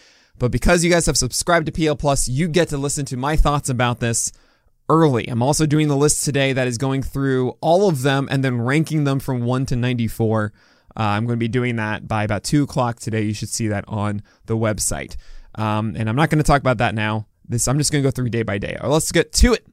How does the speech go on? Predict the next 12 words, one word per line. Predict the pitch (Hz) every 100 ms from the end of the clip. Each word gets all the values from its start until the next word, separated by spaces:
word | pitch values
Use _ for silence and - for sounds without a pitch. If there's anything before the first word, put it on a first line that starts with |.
| _ 123
Brandon | 180 226 214
Woodruff, | 190 180 170
Tristan | 120 - 208 185
McKenzie, | 180 170 165 160
Joe | 147 175
Musgrove, | 165 160 - 156 151 127
George | 117 160 180 185 - -
Kirby, | 185 170 120
George | 139 170 135
Kirby, | - 117 113 - _ _
George | - 196 226 180 135
Kirby, | - - 95 117 - 247